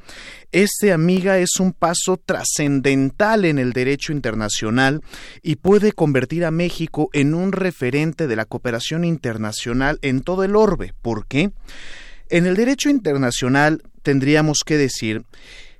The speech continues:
que este es un derecho de naturaleza cooperativa. Que se trata de una naturaleza de coordinación entre los estados o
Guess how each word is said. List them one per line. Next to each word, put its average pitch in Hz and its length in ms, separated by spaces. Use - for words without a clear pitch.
que 160 180
este 202 240
es - 160
un 208 140
derecho 170 420
de 165 80
naturaleza 120 680
cooperativa. 117 760
Que 151 120
se 147 200
trata 180 420
de 165 140
una 165 260
naturaleza 131 640
de 123 140
coordinación 165 920
entre 131 280
los 98 220
estados 123 600
o 156 240